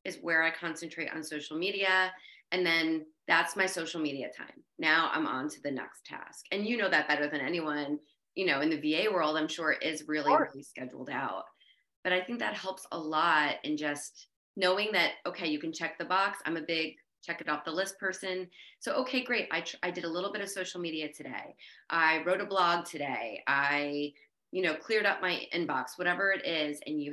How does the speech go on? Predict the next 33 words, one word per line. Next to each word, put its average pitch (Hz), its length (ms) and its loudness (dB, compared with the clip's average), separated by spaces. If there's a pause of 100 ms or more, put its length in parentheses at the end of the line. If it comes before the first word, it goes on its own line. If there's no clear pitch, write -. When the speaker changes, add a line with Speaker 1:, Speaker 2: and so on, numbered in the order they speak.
Speaker 1:
have 139 160 -2
those 143 220 -6
times 208 380 -6
set, 196 300 -2 (440)
you - 100 -8
get - 320 -4
to, 147 460 -4
um, 147 320 -8 (720)
spend 196 240 2
that 190 200 4
time, 175 420 2
check 175 240 -4
it 180 80 -2
off, 156 320 2
and 170 80 -6
then 156 140 2
you 151 100 -2
can 147 100 -6
do 131 120 -8
the 147 100 -8
rest 143 300 -8
tomorrow. 113 520 -8
And 160 100 -2
then 180 80 0
you 185 120 -4
feel 180 140 -4
accomplished, 151 720 -6
even 170 180 -4
if 151 100 -6
it's - 140 -12
a 147 40 -8
little 139 280 -8
bit. 92 180 -10